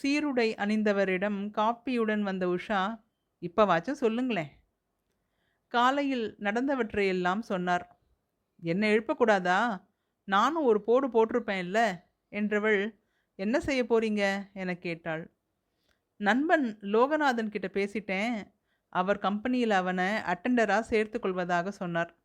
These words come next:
இன்னும் கொஞ்ச நேரத்துல அவர் போலீஸ் ஸ்டேஷனுக்கு போய் அவனை கூட்டிட்டு போயிடுவாரு."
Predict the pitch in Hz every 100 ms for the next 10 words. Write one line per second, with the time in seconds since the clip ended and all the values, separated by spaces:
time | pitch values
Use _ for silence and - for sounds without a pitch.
0 | _ _ _ _ _ 202 214 254 233 208
1 | 196 196 214 214 214 208 208 220 196 208
2 | 214 240 254 302 285 226 208 196 185 185
3 | 220 247 196 185 190 185 - 233 240 214
4 | 202 185 175 170 185